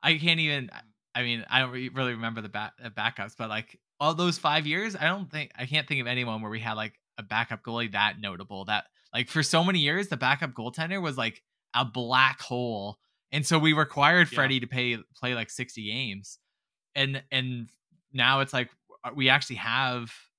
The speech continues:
Speaker 1: someone that might be good in, in behind them, but I don't know.
Speaker 2: This is probably the best,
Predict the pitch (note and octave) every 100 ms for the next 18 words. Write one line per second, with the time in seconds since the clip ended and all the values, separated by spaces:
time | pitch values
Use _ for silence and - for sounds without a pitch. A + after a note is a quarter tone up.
0 | _ _ _ _ - B2 A#2+ A#2 A2 A2+
1 | C3 F3+ F3+ D3+ C3 C3 B2+ A#2+ G#2 _
2 | _ G#2+ G#2+ G#2 G2+ G2+ - _ - -
3 | - A#2 D#3+ A3+ A#3 A#2+ F#2+ _ _ _
4 | _ _ _ _ _ G#2+ A#2+ C#3+ E2+ -
5 | _ G#3 B3 E4 G#3+ G3+ G3+ G3+ E3+ -
6 | D3 D3+ - -